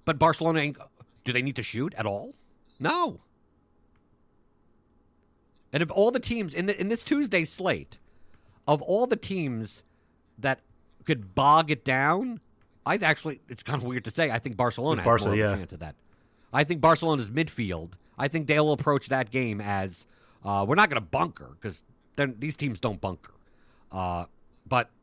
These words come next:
Speaker 1: like, Barcelona's just gonna play keep away.
Speaker 2: Yep.
Speaker 1: As much as possible. Now, Roma's gonna still probably get a ton of shots and crosses and whatever when they could get the ball.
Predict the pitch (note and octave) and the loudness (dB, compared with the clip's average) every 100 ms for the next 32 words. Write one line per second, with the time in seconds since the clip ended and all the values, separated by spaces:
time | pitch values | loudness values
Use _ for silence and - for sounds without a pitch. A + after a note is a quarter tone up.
0 | _ _ B2 D#3+ D#3 F3+ D3 A2 C3 A#2+ | _ _ -2 0 0 0 0 -2 -4 -4
1 | C3 - A2 F2 D2 - _ _ _ _ | -4 -4 -8 -8 -16 -20 _ _ _ _
2 | _ _ _ B2 - _ _ _ - G2+ | _ _ _ -2 -2 _ _ _ -10 -4
3 | B2 C3+ C#3 D#3 D3+ - - G#2+ A#2 C#3+ | 0 0 0 4 4 4 -8 -2 0 6
4 | A#3 C4 D3+ D3 - E3 - F3+ D#3+ A#2+ | 6 6 -2 -4 -2 -4 -2 -4 -4 -2
5 | E3+ A#2+ - B2 - D#3 A2 - - - | -4 -4 -10 -10 -2 -2 -2 -12 -20 -20
6 | _ - A2 C3 D#3 D3+ G#2 F#2 G2 A2 | _ -12 -2 2 2 2 -4 -8 -4 -2
7 | D3 G#2+ G2+ F2+ F2+ G#2 D#2+ A#2+ C3 - | -2 -2 -6 -8 -8 -10 -6 -4 -6 -8